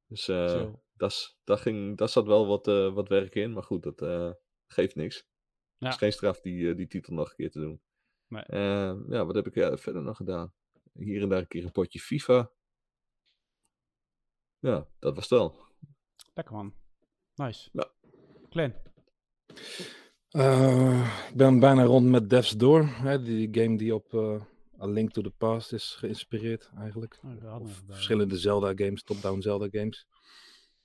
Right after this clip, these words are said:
Speaker 3: Eh, blijft zijn kwaliteit eigenlijk behouden. Ehm, ja, de vorige keer gaf ik aan dat ik vast zat, maar dat kwam omdat ik niet goed gelezen had. Nou, oeh.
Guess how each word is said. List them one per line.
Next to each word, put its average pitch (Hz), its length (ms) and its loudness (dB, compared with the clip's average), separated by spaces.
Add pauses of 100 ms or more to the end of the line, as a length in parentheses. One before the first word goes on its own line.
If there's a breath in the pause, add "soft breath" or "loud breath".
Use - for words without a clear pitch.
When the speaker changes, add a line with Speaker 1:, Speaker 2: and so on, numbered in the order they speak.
(120)
Speaker 3:
Eh, 113 280 -4
blijft 113 220 4
zijn 113 120 -2
kwaliteit 113 440 2
eigenlijk 107 280 2
behouden. 123 420 2 (240)
Ehm, 107 640 -6 (320)
ja, 98 420 -2 (360)
de 117 240 -10
vorige 113 220 2
keer 110 100 -2
gaf 110 140 2
ik 104 100 -4
aan 113 140 2
dat 110 100 0
ik - 60 -14
vast - 280 -2
zat, 131 220 0
maar 113 140 0
dat 110 80 -10
kwam 113 200 -2
omdat 110 180 0
ik - 80 -14
niet 110 140 -4
goed - 180 -18
gelezen 98 400 -2
had. 113 180 -8
Nou, 101 200 -6
oeh. 104 160 -4